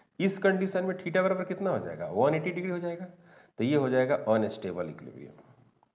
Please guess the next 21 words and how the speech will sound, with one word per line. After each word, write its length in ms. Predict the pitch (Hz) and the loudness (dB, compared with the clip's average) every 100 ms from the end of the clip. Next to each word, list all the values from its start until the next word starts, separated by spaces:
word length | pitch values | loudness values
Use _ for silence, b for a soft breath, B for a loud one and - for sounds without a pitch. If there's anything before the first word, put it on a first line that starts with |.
| _ - | _ 2
unstable 1000 | 117 143 147 107 - - 127 127 151 - - | 4 6 4 -4 -8 -4 -2 0 -2 -2 -10
equilibrium। 540 | - 90 80 80 82 b b b - | -10 -10 -12 -12 -16 b b b -12
Equilibrium 600 | 120 123 127 160 185 208 | -6 -2 2 4 4 4
तो 100 | 202 | 4
होगा 260 | 185 202 214 | 4 6 6
ही, 120 | 123 104 - - - _ _ _ _ - | 4 -2 -10 -16 -20 _ _ _ _ -8
लेकिन 440 | 110 120 160 160 - | -4 0 -2 0 2
unstable 680 | 147 147 117 - - - - | 4 2 -4 -10 -14 -12 -14
होगा। 340 | - - - - _ _ _ _ - _ _ _ b b b b - | -14 -20 -20 -20 _ _ _ _ -20 _ _ _ b b b b 2
तो 40 | |
यहाँ 140 | 127 - | 4 6
पर 120 | 147 | 6
क्या 100 | 160 | 4
होगा? 300 | 156 160 165 - - | 4 2 -6 -2 6
Tau 240 | 135 170 175 | 8 8 2
is 160 | 156 | -4
equal 260 | 160 147 139 | -2 -2 -2
to 100 | 139 | -4
zero 320 | 95 101 123 135 | -6 -6 -4 -4
होगा 180 | 143 160 - - | -6 -8 -10 -4
और 200 | 107 | -4